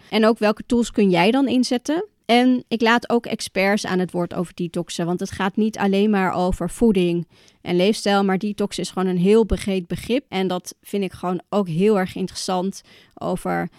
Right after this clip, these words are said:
welke stoffen zitten er nou precies in cosmetica. En waar kun je op letten als jij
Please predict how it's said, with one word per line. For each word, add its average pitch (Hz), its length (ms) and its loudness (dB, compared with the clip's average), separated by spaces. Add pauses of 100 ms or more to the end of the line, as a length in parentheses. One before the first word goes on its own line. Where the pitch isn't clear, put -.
(160)
welke 185 260 -4
stoffen 202 360 -4
zitten - 280 -4
er 180 180 -4
nou 175 180 -2
precies - 600 -8 (140)
in 185 340 -2
cosmetica. 175 800 -4 (280)
En 196 160 0
waar 208 160 2
kun 214 160 0
je 196 100 2
op - 180 -6
letten 175 440 -2
als 170 180 -4
jij 165 320 -4